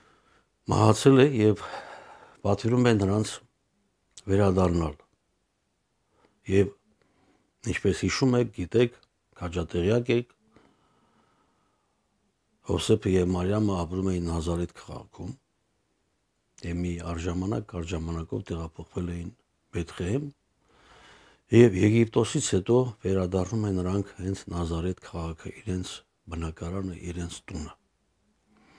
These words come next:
և բնակվում են այնտեղ։ Եվ դրա համար, ը, հետագայում մենք տեսնում ենք, որ Հիսուսը նաև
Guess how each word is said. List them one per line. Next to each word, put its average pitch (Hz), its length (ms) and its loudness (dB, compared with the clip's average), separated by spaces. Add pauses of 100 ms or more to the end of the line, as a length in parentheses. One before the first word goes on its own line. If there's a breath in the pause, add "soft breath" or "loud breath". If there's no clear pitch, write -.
(340 loud breath)
և 113 160 8
բնակվում 104 460 6
են 98 100 2
այնտեղ։ 85 380 -2 (1200 loud breath)
Եվ 104 160 10
դրա 107 220 12
համար, 135 260 4
ը, - 400 -6 (640)
հետագայում 107 600 2
մենք 92 180 -2
տեսնում 113 380 -4
ենք, 107 240 -2
որ 90 180 -6 (600 soft breath)
Հիսուսը 104 500 0
նաև 92 260 0